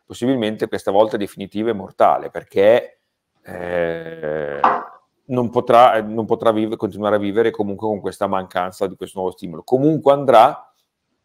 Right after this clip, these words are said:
che vinca contro Batman e quindi avere un'altra nuova soddisfazione, o che, come pensa lui, invece morirà,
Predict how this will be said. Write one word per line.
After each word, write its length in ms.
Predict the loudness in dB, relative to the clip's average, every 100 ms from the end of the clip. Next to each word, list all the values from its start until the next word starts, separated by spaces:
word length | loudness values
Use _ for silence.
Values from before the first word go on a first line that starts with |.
| _ _
che 140 | -8 -4
vinca 400 | -2 -4 -6 -6
contro 320 | -4 0 2
Batman 400 | 6 6 6 -2
e 100 | -6
quindi 340 | -8 -10 0 2
avere 300 | 4 2 2
un'altra 920 | -2 -2 -2 -2 4 6 6 6 4
nuova 280 | 2 2 0
soddisfazione, 560 | -4 -14 -12 -8 -6 -4
o 140 | -6
che, 360 | -2 2 2 0 -10 _
come 260 | -2 0 0
pensa 340 | 0 0 -2
lui, 200 | -2 -2
invece 300 | -2 -6 -6
morirà, 540 | -4 -2 0 0 0